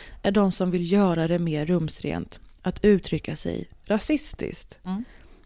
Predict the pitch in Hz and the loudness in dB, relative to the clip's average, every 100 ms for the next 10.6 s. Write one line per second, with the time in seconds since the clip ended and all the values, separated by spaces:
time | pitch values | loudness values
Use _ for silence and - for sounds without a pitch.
0 | - - 220 233 214 196 208 190 202 175 | -6 0 4 6 6 6 2 4 2 2
1 | 170 165 175 233 208 175 - - 269 175 | 0 -2 4 6 6 4 -2 2 4 4
2 | 175 185 208 202 190 269 302 226 185 185 | 2 4 6 6 6 6 8 8 8 4
3 | - - - - - - - 233 226 220 | 4 2 4 2 0 -4 0 6 6 8
4 | 208 185 190 170 175 196 226 175 - - | 6 6 4 4 4 6 8 6 4 4
5 | 269 - 175 175 214 175 190 214 - 196 | 4 4 4 6 6 6 6 4 4 2
6 | 190 - 196 - - 156 151 156 - - | 0 2 2 2 -2 -2 0 -2 -6 -16
7 | - - - 175 233 233 247 240 220 196 | -16 -6 4 8 8 8 8 8 8 4
8 | - 170 185 180 165 156 151 151 151 156 | 4 4 4 4 2 -2 -2 -2 -4 -8
9 | - - - - 165 160 - - - 165 | -18 -20 -10 -4 -2 -2 -4 -10 -6 -6
10 | - 165 156 165 170 - | -4 -4 -2 -2 -2 -4